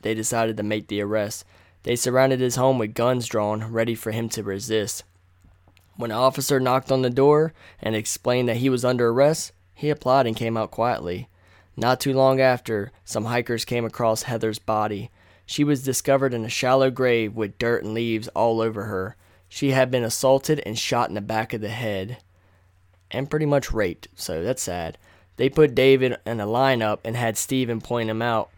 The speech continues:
and he was the man that was responsible. He confirmed that it was Carpenter.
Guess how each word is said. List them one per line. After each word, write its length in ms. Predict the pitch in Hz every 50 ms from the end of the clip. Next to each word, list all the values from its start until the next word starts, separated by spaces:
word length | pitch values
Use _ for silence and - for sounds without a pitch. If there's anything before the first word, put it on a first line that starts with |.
| - - - _ _ _
and 140 | - 104 110
he 140 | 113 131 139
was 160 | 135 127 117
the 100 | 123 117
man 240 | 113 117 113 113 110
that 140 | 110 104
was 160 | 95 98 - 98
responsible. 800 | 95 - - - 120 113 110 107 - - 95 - 92 95 110 120 - _ _ _ - - _
He 160 | - - 151
confirmed 480 | 151 - 151 143 - 151 151 156 147 131
that 140 | 123 113 113
it 60 | 117
was 180 | 113 110 - -
Carpenter. 680 | - - 120 117 - - 95 92 95 95 98 107 -